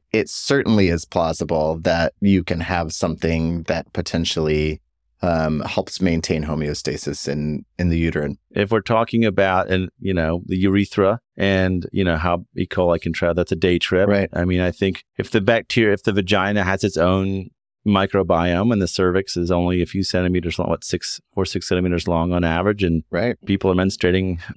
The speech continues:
Speaker 2: you know, about every month. So clearly there's some, some connection between the uterus and the vagina. And
Speaker 1: Right.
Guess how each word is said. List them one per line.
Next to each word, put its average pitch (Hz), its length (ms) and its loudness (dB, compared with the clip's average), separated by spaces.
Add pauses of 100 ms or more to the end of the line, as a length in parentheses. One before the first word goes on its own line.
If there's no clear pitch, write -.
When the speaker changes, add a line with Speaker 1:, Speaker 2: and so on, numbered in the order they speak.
(160)
Speaker 2:
you 90 160 -4
know, 82 180 -2
about 92 440 0
every 95 280 2
month. 90 360 0
So - 180 0
clearly 101 440 2
there's 92 200 0
some, 87 240 -2 (160)
some 90 220 -2
connection 95 560 0
between 95 340 0
the 87 160 2
uterus 85 380 0
and 85 140 0
the 85 40 0
vagina. 85 580 0
And 98 240 0
Speaker 1:
Right. 82 300 0